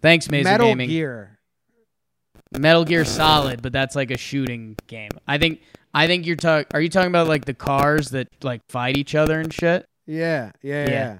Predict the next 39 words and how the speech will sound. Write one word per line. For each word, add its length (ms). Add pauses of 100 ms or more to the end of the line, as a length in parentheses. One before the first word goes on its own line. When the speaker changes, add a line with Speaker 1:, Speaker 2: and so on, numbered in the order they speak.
(140)
Speaker 1:
Yeah, 300
yeah, 180
that's 160
a 60
good 120
game. 320
<laughs> 60 (800)
Speaker 2:
You 420
can't 340
remember 420
it 60
either. 560
<laughs> 420
Speaker 1:
No, 140
I've 240
got 320
it. 180 (1080)
Speaker 2:
You 160
got 240
no 200
idea. 600 (500)
Speaker 1:
I 200
know 160
Speaker 2:
Anyway, 120
Speaker 1:
it. 60
I'll 140
Speaker 2:
that 80
was 60
Speaker 1:
say 120
the, 280
the 240
initials 440
are 100
T 340
M. 300
Those 280
that 160
know, 220
know. 360